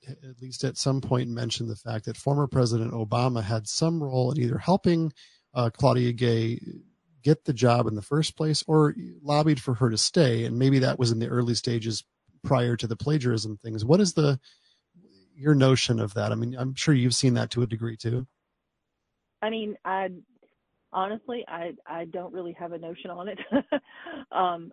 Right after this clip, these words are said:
Speaker 2: I am a reporter, so I stick to the facts of things. I'm really not sure what to, what to draw from that editorially.
Speaker 1: But that was, okay, so maybe I asked the, <laughs> the question the wrong way.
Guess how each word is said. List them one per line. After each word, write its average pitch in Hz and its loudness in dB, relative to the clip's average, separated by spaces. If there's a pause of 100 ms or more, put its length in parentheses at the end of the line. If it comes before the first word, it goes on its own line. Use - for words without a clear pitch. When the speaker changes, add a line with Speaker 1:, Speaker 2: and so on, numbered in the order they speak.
(120)
Speaker 2:
I 175 -8 (180)
am 185 -14
a 165 -20
reporter, 202 -8 (100)
so 185 -10
I 185 -8 (120)
stick - -8 (160)
to 196 -12
the 170 -18
facts 175 -10
of 214 -12
things. 214 -16 (100)
I'm 175 -16
really 180 -14
not 170 -16 (180)
sure 175 -10
what 175 -8
to, 180 -12 (160)
what 180 -12
to 190 -10
draw 170 -8
from 170 -14
that 165 -10
editorially. 156 -12 (720)
Speaker 1:
But 156 -2
that 160 8
was, 143 8
okay, 135 6
so 131 4
maybe 127 4
I 117 2
asked 123 0
the, 131 0
<laughs> - -4
the - 4
question - 8
the 131 4
wrong 120 4
way. 117 2